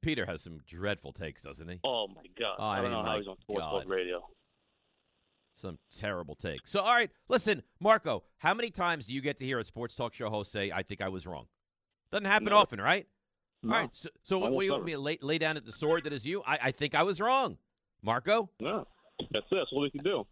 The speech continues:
Speaker 1: And my, my assistant program director keeps doing this as well. Thanks for the call. He keeps, "Well, when are you gonna admit you're wrong?" I, uh, John Winthrop, I think I was wrong. All right, you listening to that? I think I was wrong.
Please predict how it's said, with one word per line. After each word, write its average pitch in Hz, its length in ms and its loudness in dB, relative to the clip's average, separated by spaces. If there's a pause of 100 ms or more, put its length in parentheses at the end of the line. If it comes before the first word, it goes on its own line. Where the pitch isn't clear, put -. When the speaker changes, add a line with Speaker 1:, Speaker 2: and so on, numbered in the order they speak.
Speaker 1:
And 147 120 2
my, 165 220 6
my 170 160 4
assistant 180 440 0
program 226 360 2
director 127 340 0
keeps 143 180 -6
doing 156 240 0
this 165 160 -6
as 160 100 -8
well. 196 220 4
Thanks 131 220 -6
for 123 80 -20
the 151 60 -14
call. 196 360 2 (480)
He 139 80 -6
keeps, 131 200 -4 (140)
"Well, 117 300 2
when 120 140 2
are 123 40 4
you 120 60 2
gonna 110 140 2
admit 113 160 -6
you're 123 100 -2
wrong?" 165 300 6 (180)
I, 160 220 8
uh, 170 80 -2
John 247 440 12
Winthrop, 262 480 8 (140)
I - 140 10
think 247 260 0
I 240 120 12
was 226 200 4
wrong. 156 380 10 (1160)
All 180 120 10
right, 262 180 12
you 196 80 2
listening 233 360 4
to 226 80 0
that? 254 260 12
I 180 80 10
think 254 260 2
I 262 80 12
was 262 240 4
wrong. 254 540 12